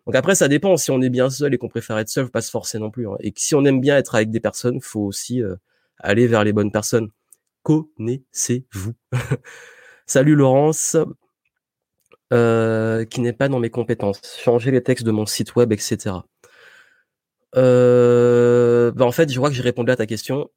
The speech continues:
Euh, en fait, il y a différents niveaux de compétences. Il y a, euh, les compétences, euh, en fait,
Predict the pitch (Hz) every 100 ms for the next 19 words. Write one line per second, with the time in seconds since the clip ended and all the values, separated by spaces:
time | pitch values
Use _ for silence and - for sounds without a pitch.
0 | - 113 110 107 104 101 101 98 - -
1 | _ _ _ _ _ _ 131 120 - 147
2 | - - 135 139 131 165 165 156 143 127
3 | 127 - 123 110 107 - - - _ _
4 | _ _ _ _ _ _ _ - 110 127
5 | 143 151 151 127 117 113 113 123 139 131
6 | 127 139 156 160 - - - _ 117 110
7 | 107 107 104 101 101 101 98 95 95 92
8 | 92 - _ _ _ - 107 - 165 -